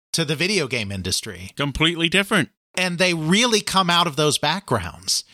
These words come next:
Speaker 1: You can really see how their treatment of the industry is different because of where they came from. Nintendo, toy company, so they're all about experiences and play and just having fun and screwing around and having a good time more than they are about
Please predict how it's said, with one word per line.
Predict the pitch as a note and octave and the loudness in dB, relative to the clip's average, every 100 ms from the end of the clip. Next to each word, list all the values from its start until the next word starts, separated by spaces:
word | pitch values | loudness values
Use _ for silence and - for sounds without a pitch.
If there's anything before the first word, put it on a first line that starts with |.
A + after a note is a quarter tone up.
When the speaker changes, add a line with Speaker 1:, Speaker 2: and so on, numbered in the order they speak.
| - | -6
Speaker 1:
You | E3 | -4
can | - D#3+ C3+ C#3+ | -2 -2 0 0
really | G3+ B3 G#3+ F#3 | 2 2 2 2
see | - A3+ G#3+ A#2+ G#2+ G#2+ - | 2 2 2 0 -2 -6 -2
how | F#3+ F3+ F3 | 4 4 4
their | E3 D3 C#3 | 4 4 0
treatment | - E3+ D3+ C#3+ | 0 0 2 0
of | C3+ | 2
the | D#3 | 0
industry | E3+ - - B2 A#2 - - | 0 -2 0 0 0 -4 -2
is | D3 - | -2 0
different | G#3 G3 C#3 | 0 0 -4
because | C#3 C#3 | -2 -2
of | C3 | -2
where | C3 | -2
they | C#3+ | -2
came | G#3 C4 | -4 -4
from. | G#3+ F2 D2 - - - | -4 -4 -4 -12 -14 -6
Nintendo, | A#2+ A#2 D#3 C3 F#2 | -4 -2 -2 -2 -4
toy | - A#3+ | -2 -2
company, | - E3 A#2+ G#2 F#2+ | -2 -4 -4 -4 -2
so | - B2 | -2 -2
they're | B2 B2+ | 0 0
all | A#2+ A#2+ | 0 0
about | A#2+ A#2 A2+ - _ _ - | 0 0 0 -6 _ _ -4
experiences | - - C#3 C#3 C3+ B2+ D3 C#3 C#3 C#3 C3+ - - _ - | -4 -2 0 0 0 0 0 0 -2 -2 -2 -2 -6 _ -6
and | B2+ A#2+ A2+ A2 | -2 -2 -4 -6
play | - D#3+ E3 D#3 D3+ D3 C#3+ | -4 2 2 4 2 2 0
and | C3+ | -2
just | B2+ - | -2 0
having | D3 C3 A#2+ | -2 -2 0
fun | D#3 C#3+ | 0 2
and | A#2+ | 0
screwing | - E3 C#3+ | -2 -2 -2
around | C3 C3 D3 D3 C#3 B2 | 0 0 2 0 -2 -4
and | B2 | -2
having | B2+ B2+ | -2 -4
a | A#2+ | -2
good | B2 | -2
time | - G3 B3+ E3+ | 0 0 0 -2
more | C3 C3 | 0 0
than | B2 B2 | -2 -4
they | A#2+ | -2
are | A#2 A#2 | 0 0
about | A2+ A#2 A2+ A#2 - | 0 0 0 0 -6